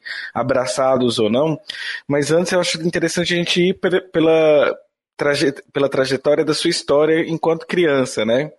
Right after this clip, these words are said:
Aí você foi designado ao nascer, acabou que, que depois, nove meses depois, te designaram como mulher.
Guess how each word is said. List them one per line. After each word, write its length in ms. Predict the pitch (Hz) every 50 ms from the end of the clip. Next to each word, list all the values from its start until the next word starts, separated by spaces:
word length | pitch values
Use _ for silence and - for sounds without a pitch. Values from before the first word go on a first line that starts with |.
| _ _ _ _ _ - - - - - - -
Aí 400 | - 127 135 131 135 139 170 185
você 300 | 165 170 180 175 - 180
foi 160 | - - 180
designado 680 | 165 170 180 170 170 175 170 156 143 139 147 160 156 156
ao 120 | 143 147
nascer, 800 | 147 147 147 147 147 - 151 147 156 170 185 202 214 208 - - _
acabou 840 | - 135 139 - 160 151 135 143 147 143 160 160 160 160 170 185 -
que, 340 | - - 151 147 143 139 -
que 760 | - - 147 139 139 135 135 131 131 127 123 117 - - - _ _
depois, 460 | 120 123 131 135 - 139 131 139 135
nove 240 | 131 135 135 135 147
meses 260 | 135 135 135 131 131
depois, 560 | 135 139 139 - 143 127 135 147 156 151 - - - - - - - -
te 140 | - - 147
designaram 680 | 160 160 151 165 160 156 156 151 143 147 156 175 170
como 420 | 170 - 165 160 165 170 175 175 175 - - _ _
mulher. 480 | - 151 175 170 147 120 110 101 101